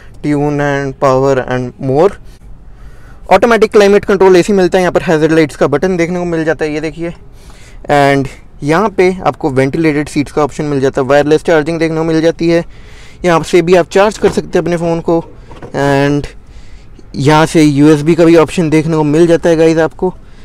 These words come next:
ये देखिए, ये ऐसे remove भी कर सकते हैं अगर आपने नहीं यूज़ करनी है wireless चार्जिंग, ये देखिए।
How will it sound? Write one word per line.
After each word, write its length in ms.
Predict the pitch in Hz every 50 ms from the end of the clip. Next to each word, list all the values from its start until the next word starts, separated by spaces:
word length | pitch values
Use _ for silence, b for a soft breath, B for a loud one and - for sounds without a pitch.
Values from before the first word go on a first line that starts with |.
| b b - - - - - - - - B B B B B B B B - 139
ये 120 | 143 143 135
देखिए, 260 | 147 139 - 165 151
ये 140 | 147 151 143
ऐसे 260 | 139 135 - 165 147
remove 320 | 131 131 135 135 139 139 139
भी 120 | 156 165 160 -
कर 120 | 170 160 139
सकते 260 | - 151 - - 170
हैं 60 | 160
अगर 140 | 147 156 151
आपने 260 | 151 151 165 170 170 170 - B B B B B B - -
नहीं 280 | 151 151 170 175 175
यूज़ 220 | 170 185 180 - -
करनी 320 | - 170 165 165 170 170
है 80 | 175 175
wireless 520 | 156 135 139 147 156 156 165 170 170 -
चार्जिंग, 360 | - 175 165 165 160 165 165
ये 120 | 160 143 135
देखिए। 340 | 127 123 - - 175 196